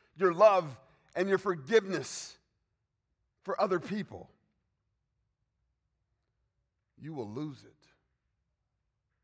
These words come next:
For those who want to save their life will lose it, and those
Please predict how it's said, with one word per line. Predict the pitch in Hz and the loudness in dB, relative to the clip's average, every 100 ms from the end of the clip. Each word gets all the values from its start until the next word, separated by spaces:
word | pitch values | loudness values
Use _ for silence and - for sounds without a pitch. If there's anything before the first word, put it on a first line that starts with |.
| _ _ _ _ _ _ _ _ _ _ _ _ _ _ _ _ _ _ _ _ _ _ _ | _ _ _ _ _ _ _ _ _ _ _ _ _ _ _ _ _ _ _ _ _ _ _
For | 143 | -12
those | 131 165 190 196 190 | 2 4 6 4 2
who | 185 | -2
want | 165 165 139 | -2 -2 -6
to | 123 | -12
save | - 175 175 160 | -8 -2 -2 0
their | 170 | -4
life | 160 180 156 147 | -4 -6 -8 -8
will | 127 | -8
lose | 143 165 160 | -4 -4 -4
it, | 170 | -8
and | 143 | -4
those | 139 175 202 202 185 - | 2 2 2 -2 -8 -16